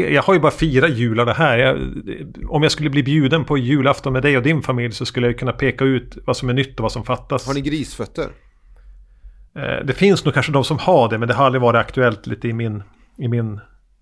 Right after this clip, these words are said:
Speaker 1: släkt. Jag tror att det är ganska, så här, snarare än att det är geografiskt, är det så här klantänk vad, vad som hör hemma på ett julbord och inte
Speaker 2: Ja, så kan det
Speaker 1: här.
Speaker 2: vara. Det kan också vara släkt, som att vi har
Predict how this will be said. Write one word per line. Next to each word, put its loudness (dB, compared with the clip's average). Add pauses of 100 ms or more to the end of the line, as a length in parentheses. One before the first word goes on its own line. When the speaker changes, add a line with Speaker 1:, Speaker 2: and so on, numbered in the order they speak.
(180)
Speaker 1:
släkt. -6 (520)
Jag -2
tror 4
att 2
det 0
är 2
ganska, 2 (280)
så -4
här, -2 (720)
snarare 4
än 2
att -2
det 2
är 2
geografiskt, 2
är 2
det -2
så -2
här -2
klantänk 0
vad, 0
vad -2
som -8
hör -2
hemma -2
på -6
ett -8
julbord -2
och -4
inte -8
Speaker 2:
Ja, -8
så -4
kan -2
det 0
Speaker 1:
här. 0
Speaker 2:
vara. 0
Det -6
kan -6
också -10
vara -6
släkt, -12
som -8
att -12
vi -6
har -2